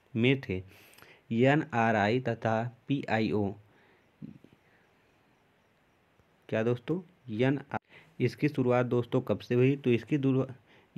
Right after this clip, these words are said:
मतलब एनआरआई तथा जो पीआईओ है, इसकी शुरुआत कब हुई? तो इसकी शुरुआत दो हज़ार तीन से हुई है। यह विदेश मंत्रालय के द्वारा शुरुआत हुई थी। दो, हर दो वर्ष में प्रवासी, प्रवासी भारतीय सम्मेलन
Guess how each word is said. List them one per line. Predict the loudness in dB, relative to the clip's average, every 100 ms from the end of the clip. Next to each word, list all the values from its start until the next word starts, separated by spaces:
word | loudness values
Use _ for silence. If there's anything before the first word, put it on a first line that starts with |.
| -10 -4
मतलब | -2 0 0 2
एनआरआई | 2 2 2 0 -2 0 2 0 0
तथा | -4 -2 -2
जो | 2 0 -2 _ -2
पीआईओ | 0 0 -2 0 0 0 2 4
है, | 4 -2
इसकी | -2 -6 -4
शुरुआत | -6 -2 -2 -2
कब | -2 0
हुई? | -2
तो | 0 -2 -2 -10 -12 -6
इसकी | 0 -2
शुरुआत | 0 2 2 2
दो | 0 2
हज़ार | 2 0
तीन | -2 -2 0
से | 2
हुई | 2 4
है। | 2 2
यह | 2 2
विदेश | 2 0 0
मंत्रालय | 0 -2 0 0 0
के | -2
द्वारा | -4 0 -2
शुरुआत | -2 -6 -2 -2 0
हुई | 0
थी। | 2 -2
दो, | 2 2 2 0 -20 -20 -14 -10 -8 -6
हर | 0 0
दो | 2 4
वर्ष | 2 2
में | 0 2
प्रवासी, | 2 2 2 2 -4 -6 -14 -20 -20 -20 -20 -16 -12 -12 -12 -20 -12 0
प्रवासी | 4 4 2
भारतीय | 0 0 0 -2
सम्मेलन | 0 0 0 0 -2